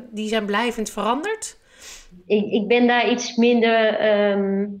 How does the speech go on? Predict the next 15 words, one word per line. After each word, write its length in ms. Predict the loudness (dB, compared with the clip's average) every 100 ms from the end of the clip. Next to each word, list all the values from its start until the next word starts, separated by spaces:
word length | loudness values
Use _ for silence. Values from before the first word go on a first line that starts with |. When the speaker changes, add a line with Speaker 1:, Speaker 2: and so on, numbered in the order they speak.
| -18 _ _ _ _ _ _ _
Speaker 2:
in 220 | 0 2
een 100 | 4
roze 460 | 4 4 2 0 2
bubbel 320 | 2 4 4
dan 160 | 4
anderen. 540 | 2 4 4 2 2 0
Ik 100 | 2
denk 200 | 0 2
dat 160 | 0
het 140 | -2 -4
reizen, 500 | -2 2 2 2 2
wat 420 | 0 -2 -10 -20 _ _
ik 200 | -2 2
nu 220 | 4 4
al 480 | 4 2 2 -2 -10